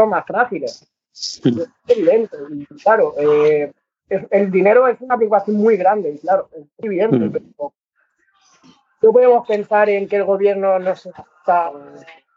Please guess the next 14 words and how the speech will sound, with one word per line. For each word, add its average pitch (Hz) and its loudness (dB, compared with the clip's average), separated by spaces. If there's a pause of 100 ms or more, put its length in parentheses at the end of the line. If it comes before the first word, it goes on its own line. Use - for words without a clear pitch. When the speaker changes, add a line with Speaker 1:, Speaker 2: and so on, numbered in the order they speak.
(220)
Speaker 1:
dando 165 -2 (380)
y 165 -4
que 175 4
no, 170 -2 (400)
eh, 170 -2 (100)
como, 170 4 (440)
a - 0
ver, 208 4 (520)
sí, 254 4
que 196 2
las 190 2
conspiraciones 202 0
pueden 233 2
ser, 185 -10